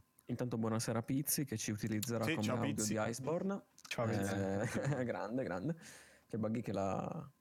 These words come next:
Speaker 1: l'ha chiuso a differenza tua.
Speaker 3: Fai cagare, Pizzi.
Speaker 1: <laughs> Povero Pizzi. Eh, niente, io vi parlo brevemente in realtà di Red Dead Redemption uno, ehm, un gioco che mi è rimasto particolarmente impresso, un gioco del duemiladieci tra l'altro, quindi entrava pa-,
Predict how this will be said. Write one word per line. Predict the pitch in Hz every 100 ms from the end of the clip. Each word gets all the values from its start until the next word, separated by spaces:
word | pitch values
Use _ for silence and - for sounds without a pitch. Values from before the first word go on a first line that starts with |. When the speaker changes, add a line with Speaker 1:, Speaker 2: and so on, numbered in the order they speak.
| _
Speaker 1:
l'ha | -
chiuso | 107 - 87 104
a |
differenza | 107 107 - 110 -
tua. | - - - _ _ _ _ _ _ _ -
Speaker 3:
Fai | 123
cagare, | 113 117 113 110
Pizzi. | 110 - - _ _ _
Speaker 1:
<laughs> | - - - 180 - 147 - 147 - 180 196 - - - 185 -
Povero | - 113
Pizzi. | 120 127 180 - - - - - -
Eh, | - 135 127 123 131
niente, | 110 120
io |
vi | 117
parlo | 110 107 110 107 110
brevemente | 110 110 117 110
in | 107
realtà | 107 120
di | 107
Red | 107
Dead | 110 110
Redemption | 110 110 107 - 104 104 - -
uno, | 131 107 110 151 180 - -
ehm, | 110 104 101 101 98 98 98 107
un | 110
gioco | 113 113
che |
mi | 107
è | 107
rimasto | 107 107 - 110
particolarmente | 107 107 113 107 104 113 113
impresso, | 104 107 113 -
un |
gioco | 104 110
del | 101
duemiladieci | 101 95 98 92 90 92 -
tra | 98
l'altro, | 90 87 - -
quindi | - 101
entrava | - - - -
pa-, | -